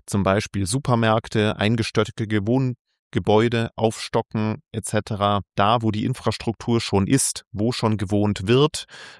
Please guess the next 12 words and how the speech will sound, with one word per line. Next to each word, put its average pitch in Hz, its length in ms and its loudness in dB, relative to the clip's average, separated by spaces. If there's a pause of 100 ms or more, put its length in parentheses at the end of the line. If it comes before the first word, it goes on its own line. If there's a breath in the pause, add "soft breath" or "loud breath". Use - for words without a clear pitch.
(120 loud breath)
etwas - 440 0
mehr 104 440 2 (120)
aufstocken. 98 520 -2
Und 92 120 0
da 98 80 4
habe 117 120 0
ich, - 80 -6
glaube 110 220 0
ich, - 60 -4
vor 101 180 -4
ganz 123 320 0
vielen 127 580 0